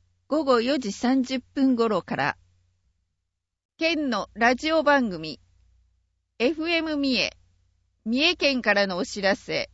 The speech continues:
月曜から金曜、午前七時四十三分から。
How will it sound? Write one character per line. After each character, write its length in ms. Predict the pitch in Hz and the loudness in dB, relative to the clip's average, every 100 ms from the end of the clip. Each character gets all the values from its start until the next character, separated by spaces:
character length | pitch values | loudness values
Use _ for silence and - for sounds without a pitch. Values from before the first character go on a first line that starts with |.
| _ _ _ _ _ _ _ _ _ _ | _ _ _ _ _ _ _ _ _ _
月 340 | 226 247 - 320 | -2 -2 -4 -2
曜 220 | 349 330 | -2 0
か 100 | 226 | 2
ら 160 | 202 247 | 2 2
金 320 | 233 240 240 | -2 -2 -2
曜、 400 | 220 190 147 - _ _ _ _ | -2 -2 -4 -8 _ _ _ _
午 180 | 285 320 262 | 0 0 2
前 340 | 226 175 208 | 0 -2 -10
七 260 | - 302 285 | -10 -8 -4
時 160 | 247 | -2
四 260 | 262 302 269 | -2 -2 -2
十 220 | 214 220 | -2 -2
三 300 | - 262 233 | 0 0 0
分 280 | 214 190 196 | -4 -6 -4
か 140 | 190 | -2
ら。 220 | 151 131 | 0 -2